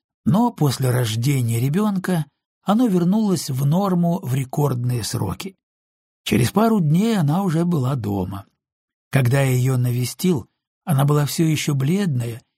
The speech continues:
и с кругами под глазами, но больше никаких видимых следов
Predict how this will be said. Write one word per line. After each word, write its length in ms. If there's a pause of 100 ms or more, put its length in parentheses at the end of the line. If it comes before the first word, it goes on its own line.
(260)
и 300
с 100
кругами 540
под 200
глазами, 640 (480)
но 160
больше 280
никаких 500
видимых 400
следов 560